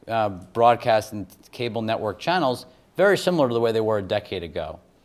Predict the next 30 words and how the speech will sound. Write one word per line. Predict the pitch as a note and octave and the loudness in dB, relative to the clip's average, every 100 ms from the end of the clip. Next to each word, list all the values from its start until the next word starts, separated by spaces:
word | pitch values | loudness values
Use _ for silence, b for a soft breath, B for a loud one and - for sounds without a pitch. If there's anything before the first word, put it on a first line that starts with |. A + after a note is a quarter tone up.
| b b b b - | b b b b -10
A-, | C3 | -6
and | C3+ C3 | -6 0
so | D3 | 2
I | C#3+ | 2
think | D#3+ F#3+ - | 0 -10 -10
whenever | C#3 D#3 F#3 | -4 -4 -2
you | E3 | -4
talk | - C#3 | -4 -4
about | B2 A#2+ - | -2 -4 -4
the | |
bundle, | G2+ G2 A2+ G2+ F#2 E2+ b b b b _ | -6 -4 -4 -4 -6 -6 b b b b _
one | A2 B2+ D3 | -16 -4 0
of | E3 | 0
the | |
things | C#3 C#3 | -2 -2
that | B2+ | -2
I | |
think | A2+ A2 | -2 -2
always | A2+ B2+ A2 | 0 0 -2
gets | A#2 - | -8 -2
left | A2 G#2+ | -4 -2
out, | G#2+ G#2 F2+ - | -2 0 -2 -4
and | G2 | -6
I | |
wanna | G#2+ A2+ | -2 -4
start | - A#2 A#2+ | 0 2 2
with | F#2 F#2+ | 0 -8
it, | G2+ G2 - | -8 -10 -10
which | G#2+ G#2 | -12 -8
is, | G#2+ | -10